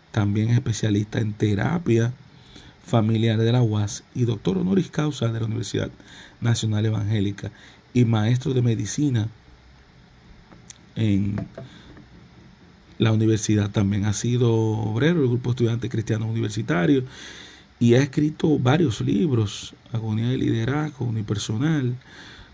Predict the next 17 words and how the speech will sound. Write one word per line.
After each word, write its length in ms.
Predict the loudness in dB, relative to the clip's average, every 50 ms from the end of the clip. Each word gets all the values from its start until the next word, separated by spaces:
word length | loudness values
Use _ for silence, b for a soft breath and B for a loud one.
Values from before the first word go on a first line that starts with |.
| B _
Crónica 440 | -6 -2 0 0 0 -2 -2 -2 -2
de 100 | -2 -2
los 120 | -4 -6 -2
padres, 560 | 0 2 2 2 2 0 0 0 0 0 -2
Vinculación 580 | -4 -6 -4 -4 -4 -4 -4 -4 -4 -6 -6
familiares, 800 | -4 -6 -6 -4 -2 0 0 2 2 2 2 2 0 -2 -2 B B B B B B B _ 0
iguales 460 | 2 4 4 4 4 4 2 2 2
y 40 | 2
diferentes, 800 | 2 0 0 0 0 2 2 2 2 0 0 -2 -2 -2 -2
que 160 | -2 -2 0
ya 140 | 0 0 2
lo 120 | 2 2 2
vimos 300 | 2 2 2 0 -2 -4
aquí 300 | -4 -2 -2 -2 -2 -2 -6 B B B B B B B B B B B B B B B _ _ -20 -20 _ -4
en 200 | -2 0 0 0
nuestro 300 | 0 0 -2 -4 -6 -6
canal. 400 | -4 -4 -4 -4 -4 -6 -8